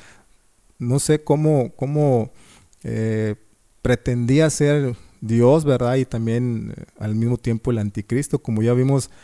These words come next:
eh, ya leímos, el anticristo es no solamente aquel, aquel que está en contra de Dios, sino aquel que quiere ocupar el lugar de Dios. Y mucha gente lo seguía, mucha gente lo idolatraba, le decía papá Dios. O sea,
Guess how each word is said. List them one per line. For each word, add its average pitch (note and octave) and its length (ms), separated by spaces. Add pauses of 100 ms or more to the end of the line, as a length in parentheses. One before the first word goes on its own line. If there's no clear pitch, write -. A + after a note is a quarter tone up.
(340)
eh, - 460 (120)
ya A2 120
leímos, B2+ 320
el A#2 80
anticristo A#2 560
es - 180
no B2+ 160
solamente B2 540
aquel, A#2+ 480
aquel A2 320
que - 80
está B2 160
en A#2+ 80
contra A#2 320
de A2 60
Dios, A#2 120
sino G#2 300
aquel A#2+ 400
que A2 320 (640)
quiere D3+ 260
ocupar - 680 (140)
el A2 120
lugar A2 200
de A2 60
Dios. G#2+ 160 (480)
Y - 60
mucha C3+ 220
gente D3+ 200
lo C#3+ 120
seguía, A#2+ 420 (240)
mucha B2 160
gente C3 280
lo A#2 160
idolatraba, A2 500
le D3 100
decía C3 260
papá B2+ 400
Dios. A#2+ 440 (460)
O - 60
sea, A#2+ 260